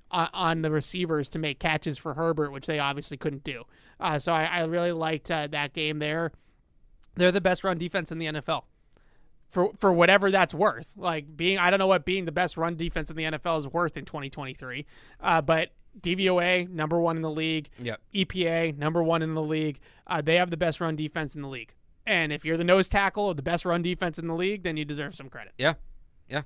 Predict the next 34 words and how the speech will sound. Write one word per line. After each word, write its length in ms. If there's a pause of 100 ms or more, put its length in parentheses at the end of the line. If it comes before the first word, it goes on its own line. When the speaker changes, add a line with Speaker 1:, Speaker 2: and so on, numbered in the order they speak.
(120)
Speaker 2:
I'd 100
agree 120
with 120
you 60
on 80
that. 120 (120)
Speaker 1:
Any 160
more? 240 (460)
Speaker 2:
Uh, 480
no. 80 (420)
Speaker 1:
Yeah, 140 (180)
I 160
got 120
a 40
long 280
list, 220
uh, 200
on 180
the 100
other 160
side, 280
Speaker 2:
Okay. 100
Speaker 1:
so 140
let's, 260 (100)
let's 240
do 160
that. 220 (480)
Uh, 320 (160)
number 340
one 200
down 360 (260)
for 120
me, 380 (280)
I, 320